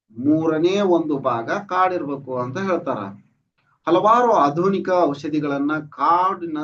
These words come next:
ಸಸ್ಯಗಳಿಂದ ತಯಾರಿಸಲಾಗುತ್ತದೆ. ಹೌದು, ಇದು ಮಾತ್ರ ಸತ್ಯ. ಭೂಮಿಯ ಮೇಲೆ ಬದುಕಿರುವ ಪ್ರಾಣಿಗಳು ಮತ್ತು ಸಸ್ಯಗಳಲ್ಲಿ ಅರ್ಧಕ್ಕಿಂತ ಹೆಚ್ಚಿನವು ಕಾಡನ್ನೇ ಆಶ್ರಯಿಸ್-, ಆಶ್ರಯಿಸಿವೆ.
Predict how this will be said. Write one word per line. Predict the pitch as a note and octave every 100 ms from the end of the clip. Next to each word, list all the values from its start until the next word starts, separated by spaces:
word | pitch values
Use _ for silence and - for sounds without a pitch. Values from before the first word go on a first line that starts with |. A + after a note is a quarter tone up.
| D#3 E3
ಸಸ್ಯಗಳಿಂದ | F3 F3 F#3+ E3 C#3 E3+
ತಯಾರಿಸಲಾಗುತ್ತದೆ. | F3+ D#3 C#3+ C#3+ C#3 B2+ B2 B2 C3+ C3
ಹೌದು, | A#2 B2 A2 -
ಇದು | B2+ C3+ E3
ಮಾತ್ರ | D#3 D3+ -
ಸತ್ಯ. | - B2+ - F2+ - _ _ _ _ _ _ _ _ -
ಭೂಮಿಯ | A3+ A#3+ A#3+
ಮೇಲೆ | A3+ A3 G#3+ E3+
ಬದುಕಿರುವ | E3 E3 E3 D3+ D#3 D3+
ಪ್ರಾಣಿಗಳು | C#3+ D3 F3 F3 E3+ G3
ಮತ್ತು | F3 - D3 C#3
ಸಸ್ಯಗಳಲ್ಲಿ | D#3+ D#3+ - F#3+ E3 C3 A#2+ D3
ಅರ್ಧಕ್ಕಿಂತ | - C3+ C3+ G#3+ G#3+ A3 G#3+ A3
ಹೆಚ್ಚಿನವು | G3+ B2+ C3+ - E3 C3 D3 D#3
ಕಾಡನ್ನೇ | D#3+ F3 F#3 F3 F#3+
ಆಶ್ರಯಿಸ್-, | E3+ C#3 - C#3+ C3+ - _ _ -
ಆಶ್ರಯಿಸಿವೆ. | B2+ D#3 D#3+ D3 C3+ C#3 D3